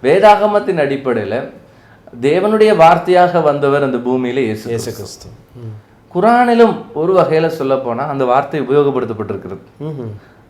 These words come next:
Speaker 1: ஆ, குரான்ல இயேசு கிறிஸ்துவை நம்ம வந்து கம்பேர் பண்ணி பார்க்கும் பொழுது, அவர் வந்து கலிமத்துல்லா,
Speaker 2: ம்.
Speaker 1: அதாவது அல்லாஹ்வுடைய வார்த்தை
Speaker 2: வார்த்தை.
Speaker 1: அப்படின்னு சொல்லப்பட்டிருக்கு. வேற
Speaker 2: இயேசு.
Speaker 1: யாருக்கும் அது வந்து சொல்லப்படல.
Speaker 2: இயேசுவுக்கு.
Speaker 1: இயேசு கிறிஸ்துவுக்கு மட்டும்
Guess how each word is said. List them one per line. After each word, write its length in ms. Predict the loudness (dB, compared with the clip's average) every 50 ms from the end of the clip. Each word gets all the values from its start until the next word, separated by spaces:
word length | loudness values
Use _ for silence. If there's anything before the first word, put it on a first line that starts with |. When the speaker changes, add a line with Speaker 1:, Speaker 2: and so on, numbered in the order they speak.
| -8
Speaker 1:
ஆ, 180 | -4 -2 -2 -2
குரான்ல 400 | -2 -2 0 2 2 2 2 0
இயேசு 320 | 0 0 0 -2 -2 -6
கிறிஸ்துவை 480 | -6 -6 -8 -6 -4 2 2 2 2 2
நம்ம 240 | 0 0 0 0 -2
வந்து 480 | -2 -2 0 0 2 2 2 0 -2 -4
கம்பேர் 300 | -6 -4 -4 -4 -4 -4
பண்ணி 160 | -4 -6 -6
பார்க்கும் 360 | -4 -4 -4 -4 -4 -6 -8
பொழுது, 420 | -8 -8 -8 -8 -8 -8 -10 -10 -14 -18 -20 -20 -20 -20 -20 -20 -8
அவர் 280 | 0 2 4 4 4 4
வந்து 240 | 2 0 -2 -4 -4
கலிமத்துல்லா, 800 | 0 0 2 2 2 2 2 0 0 0 -2 0 2 4 2 2 2 -4 -16 -18 -18
Speaker 2:
ம். 240 | -16 -16 -16 -14 -6
Speaker 1:
அதாவது 300 | 0 4 4 4 4 6
அல்லாஹ்வுடைய 560 | 6 6 6 6 4 -2 -4 -4 -2 -2 0
வார்த்தை 320 | 2 2 2 2 0 -4 -4
Speaker 2:
வார்த்தை. 400 | -4 -6 -6 -8 -12 -12 -12 -12 -16 -20 -12 -4
Speaker 1:
அப்படின்னு 320 | -4 -4 -4 -4 -6 -6 -6 -4
சொல்லப்பட்டிருக்கு. 480 | -2 -2 -2 -2 -4 -8 -8 -8 -4 0
வேற 100 | 2 2
Speaker 2:
இயேசு. 140 | 2 4
Speaker 1:
யாருக்கும் 400 | 4 6 6 6 6 4 0 0
அது 220 | 0 0 0 -2 -4
வந்து 80 | -4
சொல்லப்படல. 420 | -4 -4 -2 -2 -2 -2 -4 -8 -10 -10 -8 -4
Speaker 2:
இயேசுவுக்கு. 540 | -2 -2 -2 -2 -8 -10 -12 -12 -14 -8
Speaker 1:
இயேசு 420 | -4 -2 0 0 0 -2 -4 -6 -4
கிறிஸ்துவுக்கு 460 | -4 -4 -4 -4 -6 -6 -4 -4 -6
மட்டும் 420 | -8 -8 -10 -6 -6 -6 -6 -6